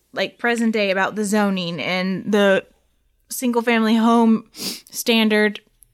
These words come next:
to keep, you know, majority white neighborhoods white, what do you do when you have a diverse district and, and part of the district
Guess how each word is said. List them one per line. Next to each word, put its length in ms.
to 120
keep, 440
you 120
know, 280
majority 760
white 260
neighborhoods 520
white, 380
what 300
do 60
you 200
do 540
when 540
you 180
have 520
a 80
diverse 380
district 640
and, 300
and 240
part 240
of 120
the 160
district 600